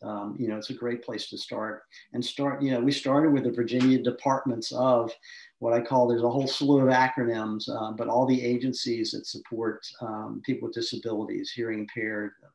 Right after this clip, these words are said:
blind and visually impaired. Um, but as you'll soon learn, uh, Wes is a great place to start and can help you make those connections. Um, there's always a special ingredient, and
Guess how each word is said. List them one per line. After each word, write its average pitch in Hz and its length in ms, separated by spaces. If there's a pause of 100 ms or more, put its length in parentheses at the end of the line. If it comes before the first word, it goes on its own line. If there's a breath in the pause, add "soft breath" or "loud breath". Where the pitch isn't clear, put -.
(140)
blind 110 240
and 104 120
visually 107 360
impaired. 98 500 (520 loud breath)
Um, 110 460
but 107 260 (100)
as 117 200
you'll 120 140
soon 135 340
learn, 117 520
uh, 110 280
Wes 113 360
is 117 160
a 123 40
great 113 300
place 110 300
to 117 60
start 107 400
and 107 100
can 107 160
help 120 260
you 117 100
make 107 220
those 101 220
connections. - 800 (680 loud breath)
Um, 110 300 (300 loud breath)
there's 143 180
always 165 300
a 156 60
special 131 500
ingredient, 117 640 (800 loud breath)
and 120 580